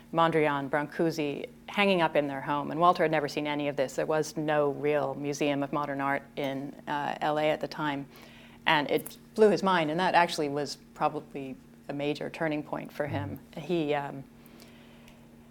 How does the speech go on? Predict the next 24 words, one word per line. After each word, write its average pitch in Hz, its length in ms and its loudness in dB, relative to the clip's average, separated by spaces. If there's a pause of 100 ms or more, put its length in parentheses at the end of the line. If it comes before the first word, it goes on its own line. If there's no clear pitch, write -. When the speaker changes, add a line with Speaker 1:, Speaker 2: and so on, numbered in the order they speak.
(300)
Speaker 1:
at 175 100 -4
some 180 160 2
point, 180 240 4
he 185 140 2
went 170 200 8
up 156 220 8
to 165 180 4
Walter 151 640 4
Arensberg, 165 480 4
who - 60 -4
was 151 100 -8
quite 175 160 4
an 160 80 0
old 151 140 0
man 151 240 0
at 143 80 -4
that 139 200 2
point, - 160 -6 (140)
at 160 120 0
that - 180 4
time, 170 400 0
and 147 140 -6
asked - 340 -2
him 156 280 -4